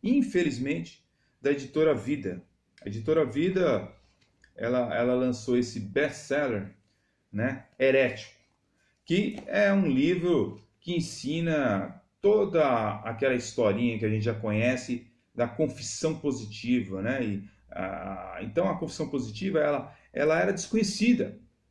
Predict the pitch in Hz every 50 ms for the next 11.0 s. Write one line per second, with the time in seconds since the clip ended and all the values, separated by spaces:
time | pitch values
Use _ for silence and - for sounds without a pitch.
0 | _ _ _ _ _ _ - 113 123 131 131 131 120 123 139 120 107 120 117 104
1 | 101 - - 98 90 82 - - - - - - _ _ _ _ _ _ _ _
2 | _ _ - - 131 127 - 131 127 127 127 117 143 151 147 - 147 127 113 123
3 | 123 120 120 117 107 - - 120 110 104 - - 95 90 101 135 175 180 180 -
4 | - - - - - _ _ _ _ _ _ _ _ _ _ _ _ _ _ 220
5 | 214 220 240 208 208 196 233 233 196 202 196 226 226 240 240 196 - 185 226 220
6 | 196 190 160 156 156 156 147 - 139 117 107 123 156 185 190 185 190 190 185 180
7 | 170 147 - - - - - _ _ _ _ - - 110 117 - - - - -
8 | - - 113 110 107 - 120 123 131 127 - 120 117 - 147 - - 156 - 156
9 | 147 139 - - 117 104 101 135 143 131 127 120 - - 156 143 - - - 170
10 | 196 220 214 208 185 175 170 151 123 117 135 185 202 - 185 202 196 190 -